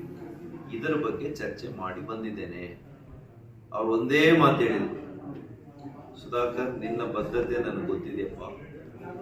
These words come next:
ಆದ್ರೆ ನಿಮ್ಮ ಸರ್ಕಾರ ಇಲ್ಲಿವರೆಗೂ ನೀರಾವರಿ ಸಚಿವರಾಗ್ಲಿ, ಮುಖ್ಯಮಂತ್ರಿಗಳಾಗ್ಲಿ,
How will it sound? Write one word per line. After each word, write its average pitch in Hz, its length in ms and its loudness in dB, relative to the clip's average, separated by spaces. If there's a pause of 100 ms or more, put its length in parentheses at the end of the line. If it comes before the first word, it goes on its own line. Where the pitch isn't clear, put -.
(920)
ಆದ್ರೆ 110 260 0
ನಿಮ್ಮ 120 260 -2
ಸರ್ಕಾರ 139 600 0
ಇಲ್ಲಿವರೆಗೂ 117 880 4 (680)
ನೀರಾವರಿ 120 600 6
ಸಚಿವರಾಗ್ಲಿ, 123 760 2 (800)
ಮುಖ್ಯಮಂತ್ರಿಗಳಾಗ್ಲಿ, 123 1300 0